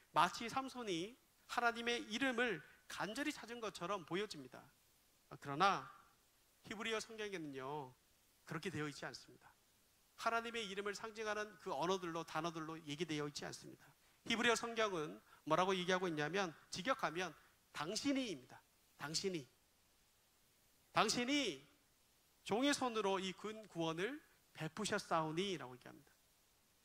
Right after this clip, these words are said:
이처럼 그는 사실 하나님의 이름을 부르지 않았습니다. 대상은 여호와이지만 그분의 거룩한 이름, 엘로힘, 야훼, 아도나이, 그런 같은 이름으로 부르지 않았다는 거예요.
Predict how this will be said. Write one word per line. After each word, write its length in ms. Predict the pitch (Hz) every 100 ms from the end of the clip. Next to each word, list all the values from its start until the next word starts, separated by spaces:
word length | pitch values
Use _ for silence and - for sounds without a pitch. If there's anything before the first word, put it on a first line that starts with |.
| -
이처럼 340 | 165 220 254
그는 360 | 190 190 196 147 - _ _ _ _ -
사실 400 | 139 - 226 254 _ _ _ _ _ _ _ -
하나님의 420 | 240 247 262 247
이름을 360 | 175 170 180 170
부르지 300 | 156 156 175
않았습니다. 500 | 117 110 - 127 - _ _ _ _ - - - -
대상은 540 | 226 285 302 294 277
여호와이지만 920 | 220 226 226 165 170 185 208 180 - - - _
그분의 360 | 202 208 214
거룩한 640 | - 180 208 220 - 214
이름, 320 | 196 202 156 131 - _ _
엘로힘, 600 | 151 190 247 262 233 147 - - _ _
야훼, 480 | 151 170 233 233 165 - - _ _ -
아도나이, 580 | - 185 262 226 175 135 - _ _
그런 220 | - 285 302
같은 380 | 196 - 262
이름으로 600 | 233 214 180 180 196 156 - - _
부르지 300 | 202 196 -
않았다는 500 | 143 160 - - 139
거예요. 200 | 143 147